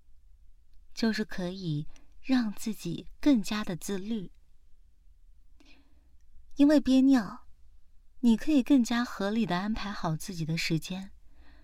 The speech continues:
什么时候排尿都是计划好的，那么你就是完完全全掌控自己身体的人。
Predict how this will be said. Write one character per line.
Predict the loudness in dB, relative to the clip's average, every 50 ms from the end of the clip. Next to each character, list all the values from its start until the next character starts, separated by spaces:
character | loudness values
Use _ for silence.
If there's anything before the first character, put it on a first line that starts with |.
| -20 -20 -20 _ -14
什 | -8 0 2 4 6
么 | 6 6 4
时 | 4 0 -4
候 | 0 0 0 0
排 | 0 -4 -4 -4 -4 -2
尿 | 0 0 0 0 0 -2 -6 -10 -4 0
都 | 2 2 2
是 | 2 0 -2
计 | -2 -2 -4
划 | -4 -4 -6
好 | -8 -6 -4 -4 -4 -4 -4
的， | -4 -4 -4 -6 -10 -18 -20 -20 -16 -16 -16 -16 -16 -20 -20 -20 -20 -20 -16 -6 2
那 | 4 6
么 | 6 6
你 | 6 4 2 2
就 | 2 2 0
是 | 0 0 0
完 | 0 0 0 2
完 | 2 0 0
全 | 0 -2 -4 -2
全 | 0 0 -2 0
掌 | 0 0 -2 -2
控 | -4 0 0 0
自 | 0 0 -4
己 | -6 -4 -6
身 | -4 -2 -2 -2 -2
体 | -2 -2 -4 -2
的 | 0 0
人。 | 0 0 0 0 -2 -4